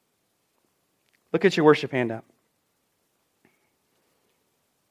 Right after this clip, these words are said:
We learn to cross our rivers because we realize the secret to crossing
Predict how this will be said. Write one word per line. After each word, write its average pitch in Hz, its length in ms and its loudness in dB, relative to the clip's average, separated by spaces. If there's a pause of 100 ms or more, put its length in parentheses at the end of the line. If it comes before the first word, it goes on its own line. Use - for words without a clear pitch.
(2000)
We 160 120 4
learn 233 160 10
to 262 60 8
cross 247 300 10
our 226 100 12
rivers 240 440 12 (260)
because 185 280 6
we 180 100 8
realize 220 680 12 (800)
the 147 80 -2
secret 247 400 4
to 220 60 -8
crossing 180 560 6